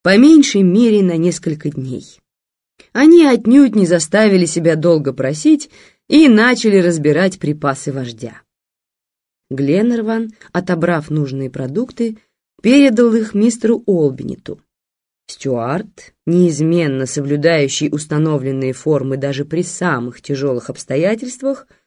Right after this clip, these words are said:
нашел, что меню обеда несколько скудно. К тому же он не умел приготовлять эти коренья, и в его распоряжении не было огня. Но Паганель вывел его из затруднения —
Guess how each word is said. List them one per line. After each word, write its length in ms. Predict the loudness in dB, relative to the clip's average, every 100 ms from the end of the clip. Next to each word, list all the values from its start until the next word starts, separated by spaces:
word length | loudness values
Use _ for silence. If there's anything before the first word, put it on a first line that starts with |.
| _ _ _
нашел, 420 | -2 2 4 4
что 180 | 2 0
меню 320 | 0 2 0
обеда 420 | 0 2 2 2
несколько 560 | 0 -2 -2 -4 -6 -8
скудно. 640 | -12 -14 -12 -10 -12 -16 _ _ _ _ _ _ -20
К 80 | -12
тому 280 | -6 -4 -2
же 200 | 2 2
он 300 | 2 0 0
не 100 | 0
умел 320 | 0 0 0
приготовлять 680 | -2 -2 0 2 4 4 2
эти 140 | -4
коренья, 560 | -6 -2 0 -2 -6 -14 _ _ _ -2
и 120 | 2
в 60 | 4
его 240 | 2 2
распоряжении 840 | 0 -2 -4 -4 -4 -4 -2 2
не 180 | 2 0
было 240 | 0 -2 -2
огня. 540 | -6 -4 -2 -2 -6 _ _ _ _ _ -20 -4
Но 300 | 2 6 6
Паганель 760 | 4 0 0 0 2 2 2 0 _ _
вывел 500 | -6 0 2 2 0
его 320 | 0 0 2
из 160 | 2 2
затруднения — 800 | -2 -4 -4 -2 0 -2 -6 -14